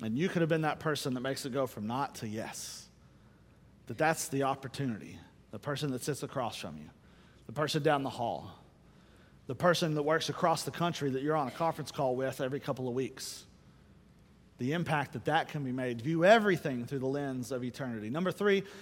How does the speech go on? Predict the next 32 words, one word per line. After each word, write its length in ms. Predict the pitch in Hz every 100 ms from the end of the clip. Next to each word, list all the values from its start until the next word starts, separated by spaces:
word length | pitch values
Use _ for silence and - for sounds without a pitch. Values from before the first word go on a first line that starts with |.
| -
get 280 | - 262 269
plenty 420 | - 240 240 247
of 300 | 165 165 131
rest. 840 | 160 247 220 - - - - - - - - - - - - - - - - - - - -
Man, 480 | 180 247 233 170 104 95 90 - - - - - - - - - - - - -
you 160 | 165
wonder 240 | 185 247 233
why 300 | 208 202 208
every 180 | 208 208
time 180 | 208
we 100 | 202
ask 280 | 175 185 185
someone 240 | 208 202 160
how 180 | 190
they're 140 | 196 160
doing, 200 | 165 185
"Hey 140 | 233
man, 240 | 190 202 202
how 120 | 202
you 120 | 220
doing?" 260 | 226 196 139 - -
"Oh, 60 | - - - - - -
so 400 | - - 233 202
tired." 220 | - 151 135 - - 330 - - -
<laughs> 440 | 262 226 196 151 - - - - - - - -
"Tired, 600 | - 214 226 226 220 185
you 120 | 185 196
have 180 | 190
no 180 | 185 185
idea 340 | 180 165 170 156
how 140 | 160
tired." 260 | 165 156